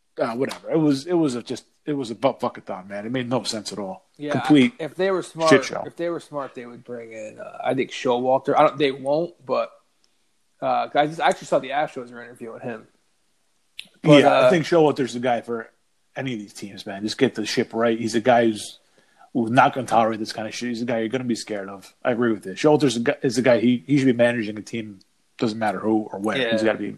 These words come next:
Speaker 1: on, he's gotta be on the field, man.
Speaker 2: Yeah, Me-, Mets would be my first choice for him, but, uh, we'll s-, I don't think they will. I think they're gonna go the, they're gonna go to another rookie manager sort of thing. They're kinda cheap.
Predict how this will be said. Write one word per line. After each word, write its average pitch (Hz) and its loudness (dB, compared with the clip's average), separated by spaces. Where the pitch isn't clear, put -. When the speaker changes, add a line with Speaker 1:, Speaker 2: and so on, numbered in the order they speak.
Speaker 1:
on, 110 -4
he's 135 4
gotta 127 6
be 117 6
on 104 -2
the 98 -10
field, 98 -6
man. 95 -16
Speaker 2:
Yeah, 143 6
Me-, 143 -2
Mets 170 4
would 139 0
be 139 0
my 123 -6
first 127 -8
choice 117 -8
for 113 -16
him, 110 -16
but, 113 -6
uh, 113 -2
we'll 123 -8
s-, - -14
I 127 2
don't 135 0
think 120 -6
they 117 -10
will. 120 -6
I 123 -2
think 127 -4
they're 123 -10
gonna - -18
go - -6
the, - -20
they're 170 6
gonna 170 6
go 156 6
to 151 0
another 143 0
rookie 143 -4
manager 135 -10
sort 135 -4
of 131 -8
thing. 135 -6
They're 139 -4
kinda 135 -4
cheap. - -12